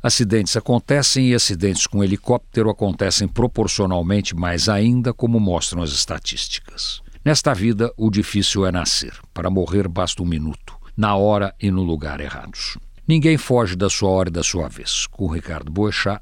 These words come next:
não foi diferente. Neste momento extremamente conturbado da história brasileira, ele era dos poucos que não poderia morrer.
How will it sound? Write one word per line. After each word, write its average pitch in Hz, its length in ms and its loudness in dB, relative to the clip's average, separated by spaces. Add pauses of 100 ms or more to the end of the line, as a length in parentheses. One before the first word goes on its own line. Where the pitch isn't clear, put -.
não 98 300 0
foi 90 260 -6
diferente. - 720 -12 (240)
Neste 139 280 4
momento 139 320 4
extremamente 139 640 2
conturbado 90 640 0
da 82 120 -4
história 80 320 -4
brasileira, 113 640 2 (240)
ele 135 200 4
era 143 180 4
dos 123 220 -4
poucos - 420 2
que - 80 0
não 113 160 4
poderia 92 420 2
morrer. 80 360 -6